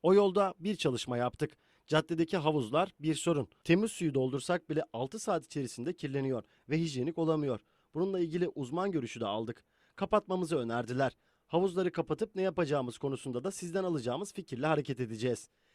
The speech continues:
Ekiplerimiz önümüzdeki günlerde haneleri ve esnafı tek tek ziyaret edecek, soracak. Havuzların içini toprakla doldurup bir metrelik estetik, çiçek açabilen ağaçlar dikilmesi görüşü var.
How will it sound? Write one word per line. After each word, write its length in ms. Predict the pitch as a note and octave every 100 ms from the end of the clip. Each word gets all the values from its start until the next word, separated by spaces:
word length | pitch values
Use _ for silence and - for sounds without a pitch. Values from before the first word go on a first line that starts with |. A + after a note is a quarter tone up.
| _ _
Ekiplerimiz 580 | D#3 G3 - E3+ F3+ D3
önümüzdeki 540 | C#3 C#3+ D3 C#3 D3+ A3+
günlerde 400 | A3 F#3 D#3 D3+
haneleri 680 | C3 C#3 C3+ A2+ F#2 B2+ F3 _ _
ve 80 | C#3+
esnafı 480 | C3 C3 D#3 D3 C#3+
tek 300 | E3+ G#3+ -
tek 160 | F3+
ziyaret 420 | C#3 C#3 C#3 C#3+
edecek, 360 | A#2+ G2 G#2+ F#3
soracak. 500 | - C#3+ B2 A#2+ B2 - - _
Havuzların 540 | D3+ G#3 F#3+ G#3 A3
içini 320 | - - D#3 D3+
toprakla 560 | D3+ C#3 F#3 F#3+ G3
doldurup 440 | F3 E3 D#3+ D#3+ C3
bir 100 | D3
metrelik 520 | D#3 D3+ D3 D3 - _
estetik, 580 | C3 A2+ C#3+ - C3 - _ _
çiçek 260 | - G3+
açabilen 440 | F3+ - C3+ C3+ C3+ -
ağaçlar 480 | B2 B2+ - F3 D3+
dikilmesi 440 | - A2 G#2 F3+
görüşü 320 | E3 D3 -
var. 180 | D#3 B2